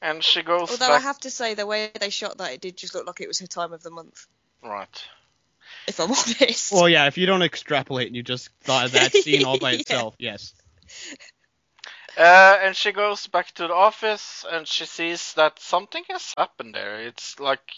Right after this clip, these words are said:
Speaker 1: uh, everything is, uh, around, uh, is kind of, uh, uh, she goes to the Re-, Republican office, I mean.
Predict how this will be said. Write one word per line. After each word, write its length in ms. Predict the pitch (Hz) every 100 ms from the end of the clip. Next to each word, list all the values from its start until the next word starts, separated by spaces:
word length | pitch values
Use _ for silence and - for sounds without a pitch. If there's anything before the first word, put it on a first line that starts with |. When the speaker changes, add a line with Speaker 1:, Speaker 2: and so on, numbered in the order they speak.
| _ _
Speaker 1:
uh, 340 | 127 120 120 117 - - - - _ -
everything 600 | 139 147 - 160 160 156 _ -
is, 600 | 143 131 127 - - -
uh, 440 | 127 123 123 123 - _ - - -
around, 680 | 127 120 120 120 117 113 113 - _
uh, 320 | 120 117 117 107 113 95 127
is 220 | - -
kind 240 | - 117
of, 280 | 113 - -
uh, 320 | 120 110 107 107 - - - -
uh, 180 | 131 135 -
she 160 | - 143
goes 240 | 143 -
to 80 | 135
the 60 | 131
Re-, 300 | 127 123 123
Republican 640 | 120 107 143 117 104 104
office, 460 | 98 - 101 - -
I 80 | 98
mean. 180 | 104